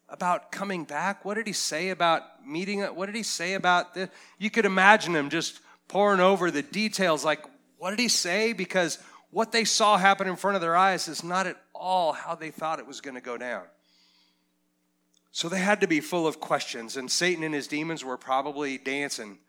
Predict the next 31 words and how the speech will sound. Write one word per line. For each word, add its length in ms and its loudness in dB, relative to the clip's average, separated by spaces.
thinking 340 -6
that 120 -6
they 140 -2
had 180 -4
won. 400 -8
But 120 -14
they 140 -4
didn't 300 -6
win. 260 -14
We 240 -4
know 180 4
the 100 -2
story 380 -4
doesn't 320 -6
end 300 -10
there. 260 -6
We 260 -4
know 460 4
that 260 -2
today 720 2
we 120 2
can 200 -2
celebrate 720 2
the 80 -6
resurrection 840 0
of 160 -10
Jesus 380 -10
Christ. 540 -14
Today 600 8
we 160 4
can, 180 -2